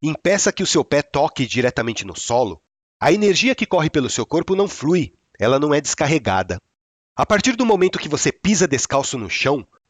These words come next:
o seu pé funciona como se fosse um fio terra, sabe? Toda a energia negativa que você carrega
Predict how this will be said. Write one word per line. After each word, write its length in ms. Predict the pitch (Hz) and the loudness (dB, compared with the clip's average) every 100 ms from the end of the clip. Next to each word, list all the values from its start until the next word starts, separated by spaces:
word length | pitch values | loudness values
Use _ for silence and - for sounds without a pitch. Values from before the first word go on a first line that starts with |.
| - | -6
o 80 | |
seu 180 | 127 208 | 0 0
pé 140 | - 214 | 2 -2
funciona 420 | 214 190 196 208 | -2 0 2 2
como 180 | 220 190 | 0 -2
se 120 | 190 | -2
fosse 280 | - 196 214 | 0 0 -2
um 60 | |
fio 180 | - 254 | -2 -4
terra, 500 | - 151 147 127 85 | -2 0 2 0 -4
sabe? 360 | - 107 123 113 _ _ _ _ - | -2 -2 -2 -8 _ _ _ _ 0
Toda 220 | 277 262 | 2 2
a 20 | |
energia 400 | 247 208 170 190 | 4 4 4 2
negativa 460 | 185 151 - 160 147 | 4 2 0 0 -2
que 80 | |
você 240 | 131 117 131 | -4 -4 -4
carrega 580 | - 82 104 151 98 | -4 -2 0 0 0